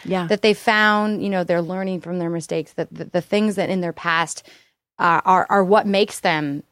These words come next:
Speaker 2: interesting characters. And
Speaker 1: Exactly.
Speaker 2: Gamora is certainly
Speaker 1: Absolutely.
Speaker 2: so much of that.
Speaker 1: Definitely. I couldn't agree more.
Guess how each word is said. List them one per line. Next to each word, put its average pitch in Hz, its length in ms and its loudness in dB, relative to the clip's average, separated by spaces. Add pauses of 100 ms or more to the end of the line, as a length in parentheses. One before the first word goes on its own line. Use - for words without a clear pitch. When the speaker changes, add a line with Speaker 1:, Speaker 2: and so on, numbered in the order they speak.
Speaker 2:
interesting 202 440 -2
characters. 220 500 -2
And 190 100 0
Speaker 1:
Exactly. 180 400 4
Speaker 2:
Gamora 202 280 6
is 160 80 -4
certainly 202 260 4
Speaker 1:
Absolutely. 170 400 2
Speaker 2:
so 196 240 -6
much 180 240 0
of 156 120 -6
that. - 340 -4 (280)
Speaker 1:
Definitely. 147 560 -4
I 151 240 -4
couldn't 160 240 -6
agree 147 240 -6
more. 131 300 -8